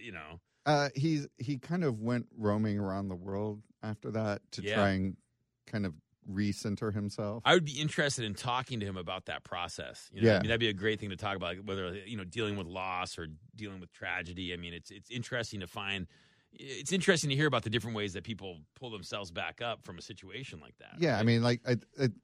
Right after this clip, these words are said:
Speaker 2: we've all had, like, family members pass away or, or friends pass away, but it's another thing to have a senseless death happen while you're there.
Speaker 1: De-, yeah, I mean, that's, that's ki-, yeah,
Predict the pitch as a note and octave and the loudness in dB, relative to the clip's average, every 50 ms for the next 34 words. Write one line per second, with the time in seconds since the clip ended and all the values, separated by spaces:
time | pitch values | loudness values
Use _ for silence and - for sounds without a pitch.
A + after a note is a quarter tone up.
0 | _ _ _ _ _ _ _ _ _ - - B2+ C3 C3 A#2+ C3 B2+ B2 A2+ A2+ | _ _ _ _ _ _ _ _ _ -10 -2 2 2 4 6 6 6 6 6 6
1 | A2 G#2+ F#2 F#2 G2 F#2+ F#2+ - _ _ _ _ _ - - - G#2+ G2 G2+ G2+ | 4 2 2 0 0 0 0 -2 _ _ _ _ _ -12 -2 2 4 4 4 4
2 | G2+ G2 G2 G2 G2+ G#2 G#2 G2 G2 - - A#2 G#2+ G2+ - - G#2+ G2 G2 G2 | 4 4 4 4 2 2 2 0 -2 -4 -4 -4 -4 -4 -2 -2 0 2 4 4
3 | G2 G2 G2 G2 F#2+ F#2+ F#2+ - - G2+ F#2+ F2 - - - - - G#2+ G2+ G2+ | 4 4 4 4 4 2 2 0 0 0 0 0 -2 -6 -10 -4 0 0 2 2
4 | G2+ G2 - - - A2 F#2+ F#2+ - - G2 F#2+ G2 G#2+ G#2+ G2 F#2 F2+ - - | 2 0 -2 -4 -2 0 0 0 0 -2 0 4 6 6 6 6 4 2 2 2
5 | G2 F#2 - - - - _ _ _ - - - B2 A2+ A2+ A2+ A#2 B2+ B2 B2+ | 0 0 0 -6 -18 -20 _ _ _ -10 -2 2 4 6 6 8 6 6 6 4
6 | A#2 - - A#2+ G#2+ G2+ F#2+ - - - G2+ - - G#2+ G2+ G2 G2+ G2 G2 F#2 | 2 2 2 2 4 2 2 0 -4 -6 -6 -4 0 2 2 4 4 4 2 0
7 | E2+ _ _ _ _ - - G2+ - - - A#2 A2 - - - G2+ F#2 F2+ E2+ | -4 _ _ _ _ -8 -6 -6 -2 2 2 2 2 2 0 -2 0 0 0 -2
8 | - - - - - _ _ _ _ _ - G2+ F#2+ F2+ E2+ - - - - F#2+ | -6 -12 -18 -20 -20 _ _ _ _ _ 4 4 4 4 2 -2 -4 -4 -2 -2
9 | F2+ - - F2+ - E2 D2 - _ _ _ _ _ - - - F#2+ F2+ F#2 G2 | 0 0 -2 -6 -6 -6 -8 -10 _ _ _ _ _ -20 -18 -16 -14 -8 2 6
10 | A2+ A2 G#2+ G2+ G2+ F#2+ F#2 F#2 E2+ F2+ F2+ F2 E2+ E2+ - - - - D#3+ E3 | 8 8 8 8 6 2 2 0 0 0 0 -2 -2 -6 0 6 6 6 8 8
11 | F3+ C#3+ G#2+ F#2+ G2 A2+ A#2 B2+ C3 - - - C#3 B2+ B2 - - B2 F#2+ G#2+ | 8 8 8 8 6 4 2 2 0 0 0 0 0 0 0 0 -2 -2 0 2
12 | G2+ D2+ B1 | 0 0 0